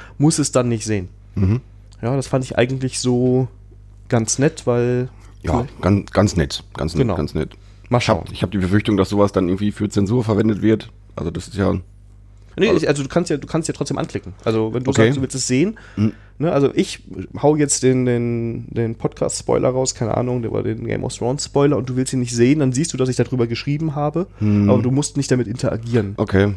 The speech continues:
Speaker 2: ja,
Speaker 1: Und ich,
Speaker 2: gut.
Speaker 1: ne?
Speaker 2: Ja,
Speaker 1: Ja.
Speaker 2: ja.
Speaker 1: Ist,
Speaker 2: Kann
Speaker 1: ist ganz nett.
Speaker 2: Mhm, mhm, mhm.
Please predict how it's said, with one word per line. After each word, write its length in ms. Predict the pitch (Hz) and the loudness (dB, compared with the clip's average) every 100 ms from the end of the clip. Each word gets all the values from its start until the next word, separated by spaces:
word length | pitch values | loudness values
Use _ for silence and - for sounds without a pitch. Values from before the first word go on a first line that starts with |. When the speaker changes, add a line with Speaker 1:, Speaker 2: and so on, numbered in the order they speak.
| 80 | 0
Speaker 2:
ja, 200 | 87 104 | 2 2
Speaker 1:
Und 60 | |
ich, 40 | 98 | 2
Speaker 2:
gut. 300 | 90 - - | 0 -2 -6
Speaker 1:
ne? 120 | 143 | 2
Speaker 2:
Ja, 200 | 101 92 - 98 | 2 2 -4 -8
Speaker 1:
Ja. 140 | 85 | -2
Speaker 2:
ja. 140 | 85 82 - - - - - - - - | -2 -4 -12 -20 -20 -20 -20 -20 -18 -2
Speaker 1:
Ist, 140 | 151 - | -2 0
Speaker 2:
Kann 120 | 101 | -2
Speaker 1:
ist 140 | - | -2
ganz 300 | - 92 - | -6 -12 -12
nett. 260 | - - - | -14 -16 -2
Speaker 2:
Mhm, 280 | 117 135 247 - | 2 2 0 -2
mhm, 240 | 107 170 - | -4 -4 -4
mhm. 240 | 117 | -6